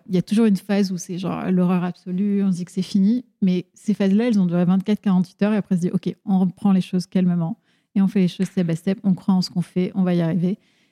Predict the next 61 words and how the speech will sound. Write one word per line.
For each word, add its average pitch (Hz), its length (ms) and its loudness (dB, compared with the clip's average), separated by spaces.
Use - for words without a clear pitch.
Et 190 100 0
voilà. 160 180 -2
Donc 170 180 -2
ça, 214 260 -2
et 180 140 0
je 170 120 -6
trouve - 200 -8
que, - 180 -2
en 196 100 4
tout - 80 -2
cas, 220 220 0
euh, 185 200 4
en 185 160 4
apprentissage 208 560 -2
personnel, 202 640 2
on 175 160 4
a 160 120 2
vraiment 180 500 4
évolué 180 420 4
énormément. 190 400 4
Et 214 80 2
ça, 196 140 -4
je - 100 -8
pense 190 120 -2
que 190 80 -2
de, 165 180 0
de 160 100 0
savoir 208 480 0
gérer 190 320 2
notamment 180 340 0
ces - 140 -2
moments 175 220 2
de 170 60 -2
crise, 220 360 -2
quel 175 120 -2
que - 80 -4
soit 208 140 0
l'avenir 190 240 4
de 180 60 4
la 170 100 0
boîte, 190 320 0
et 170 100 -6
cetera, 180 240 0
c'est 202 100 -4
un 175 60 2
truc 196 180 -6
qui 170 80 -4
est - 100 -6
hyper 196 340 0
utile 208 440 2
dans 170 60 -6
sa 185 160 -2
vie 175 140 0
pro, 233 200 -2
mais 214 100 4
aussi 208 260 -4
parfois - 300 -2
dans 202 100 4
sa 202 120 0
vie 180 120 2
perso. 196 500 -2